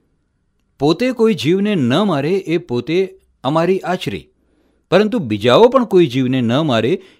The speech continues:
એવી વ્યવસ્થા કરવી, તે બીજાઓ પાસે અમારી પ્રવર્તાવી કહેવાય, અમારી પ્રવર્તન કર્યું કહેવાય. કોઈ પણ ધર્મ અમારી અને દયાની ઉપેક્ષા કરી શકે જ નહીં. દયા રહિતનો ધર્મ કહેવાય નહીં.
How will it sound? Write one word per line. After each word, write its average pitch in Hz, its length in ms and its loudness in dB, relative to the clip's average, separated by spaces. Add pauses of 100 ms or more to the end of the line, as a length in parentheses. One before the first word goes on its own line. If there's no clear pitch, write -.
એવી 127 240 -2
વ્યવસ્થા 104 640 -6
કરવી, 98 420 -6 (360)
તે 175 100 0
બીજાઓ 101 500 -4
પાસે 131 460 -6 (100)
અમારી 107 400 -4
પ્રવર્તાવી 95 680 -10
કહેવાય, 73 560 -18 (720)
અમારી 156 400 -2
પ્રવર્તન 107 600 -6
કર્યું 107 280 -6
કહેવાય. 73 520 -18 (560)
કોઈ 127 220 0
પણ 247 200 0
ધર્મ 120 380 -4 (360)
અમારી 147 480 0
અને 139 300 -6
દયાની 117 480 -2
ઉપેક્ષા 135 600 -8
કરી 107 240 -8
શકે 110 360 -8
જ 110 100 -12
નહીં. 73 300 -14 (720)
દયા 123 340 4
રહિતનો 113 540 -4
ધર્મ 98 440 -8
કહેવાય 90 540 -8
નહીં. 82 320 -10